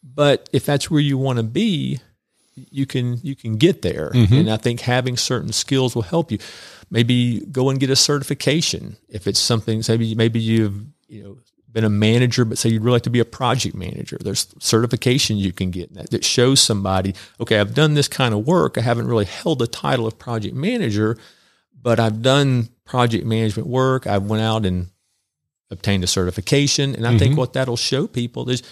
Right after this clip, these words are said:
Speaker 1: your initiative. And I think the
Speaker 2: Right.
Speaker 1: more initiative you can take, and let's, so really trying to take an inventory of your skills that you have, and let's package that. Instead of saying,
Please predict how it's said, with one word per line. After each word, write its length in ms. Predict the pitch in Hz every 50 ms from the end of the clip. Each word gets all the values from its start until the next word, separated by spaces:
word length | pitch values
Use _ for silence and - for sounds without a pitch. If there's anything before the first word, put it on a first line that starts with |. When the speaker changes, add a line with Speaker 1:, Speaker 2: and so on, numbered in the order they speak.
| - _ _ _ _ _ _ _ _ _ _
Speaker 1:
your 180 | - - 131 131
initiative. 640 | 135 147 - - - 113 82 - - - - _ _ -
And 80 | 113
I 60 | 117
think 220 | 120 110 110 127 151
the 40 | 151
Speaker 2:
Right. 60 | 123
Speaker 1:
more 160 | 131 139 131
initiative 500 | 123 120 120 131 127 - 127 123 120 117
you 120 | 120 120 117
can 160 | - 107 101
take, 400 | - - 123 123 123 123 120 -
and 120 | 101 98
let's, 200 | 104 113 - - 95 - - -
so 80 | 151 143
really 300 | 135 156 214 254 233 175
trying 220 | - - 151 139
to 40 | 131
take 220 | - 139 135 -
an 80 | 120 -
inventory 640 | 127 127 131 123 117 113 - - 120 117 113 104 101
of 100 | 98 92
your 120 | 95 95
skills 480 | - - - - 107 110 113 117 110 -
that 160 | 113 - -
you 80 | 117 110
have, 360 | 95 107 110 110 110 110 107 113 - - - - _ -
and 160 | 110 110 117
let's 140 | 139 156 -
package 600 | - - - 131 131 135 139 - - 104 90 98
that. 400 | 104 101 92 95 98 104 - - - - _ - 107
Instead 320 | 110 - - 147 147 147
of 80 | 139 -
saying, 420 | - - 127 123 120 117 113